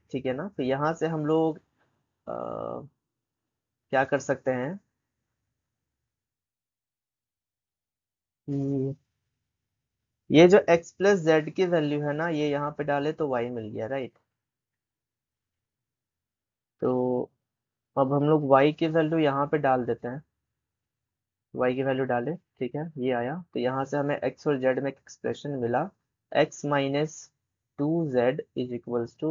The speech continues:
minus three by two। ये एक एक्सप्रेशन मिला है एक्स और जेड में, और एक्स और जेड में एक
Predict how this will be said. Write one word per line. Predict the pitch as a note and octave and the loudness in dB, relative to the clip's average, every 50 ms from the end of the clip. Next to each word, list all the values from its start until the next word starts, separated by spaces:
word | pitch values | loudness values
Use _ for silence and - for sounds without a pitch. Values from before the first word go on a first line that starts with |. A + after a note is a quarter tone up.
| E3 E3 D3 | -2 -2 -4
minus | B2 A2+ A2 A2 A#2+ B2+ C#3 - _ | -4 -4 -4 -4 -4 -6 -8 -8 _
three | _ - A#2 A#2 A#2 A2+ | _ -10 -6 -6 -4 -2
by | A#2 A#2+ C3 D#3 F3+ G3 G3 _ _ _ _ - | -2 -2 -2 -2 -4 -6 -10 _ _ _ _ -6
two। | B2 - - - _ _ _ _ _ _ _ _ _ _ _ _ _ - | -6 -6 -6 -12 _ _ _ _ _ _ _ _ _ _ _ _ _ -8
ये | - - D3+ | -4 -2 0
एक | D#3 D#3 | 0 0
एक्सप्रेशन | D3 - - - C3 B2 B2 - B2 A#2+ A#2 | -2 -4 -4 -2 -2 -2 -2 -2 -6 -6 -6
मिला | A2+ A2 G#2+ G#2+ A2+ | -6 -4 -4 -4 -4
है | B2 D3 D3+ - - - | -4 -6 -8 -8 -6 -6
एक्स | B2 B2 - - - - | -8 -8 -8 -12 -10 -4
और | - C3 C#3+ E3 D#3 C3+ | -2 -2 -2 -2 -4 -2
जेड | C3 B2+ A2 G2+ - | -2 -2 -2 -2 -4
में, | F#2 - - _ _ _ _ _ _ _ _ _ _ _ _ _ - | -10 -16 -18 _ _ _ _ _ _ _ _ _ _ _ _ _ -2
और | A#2+ C3 C3 - - - - | 2 2 2 2 2 2 2
एक्स | E3 E3 - - G3+ | 2 2 2 0 0
और | G3 F3+ | 2 4
जेड | D#3+ E3 E3 D#3+ E3+ | 4 4 4 4 2
में | F#3 G#3 | 0 -2
एक | - - F3+ F3 - | -2 -2 -2 -4 -6